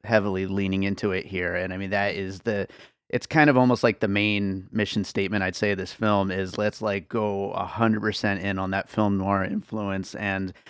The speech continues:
so, yeah, I, I agree with you. Uh, it's definitely a good puzzle piece to kick it off here with.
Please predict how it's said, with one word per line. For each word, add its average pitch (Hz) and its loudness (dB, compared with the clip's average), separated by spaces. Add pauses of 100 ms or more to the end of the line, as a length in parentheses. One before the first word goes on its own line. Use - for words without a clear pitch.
(240)
so, 113 -2
yeah, 101 4
I, 113 8
I 110 4
agree 104 2
with 101 -2
you. 92 -4
Uh, 95 -2
it's - -20
definitely 107 -2
a 95 -4
good 95 -4
puzzle 92 -2
piece - -6
to 98 -10
kick 101 -2
it 98 0
off 95 0
here 98 0
with. 92 -4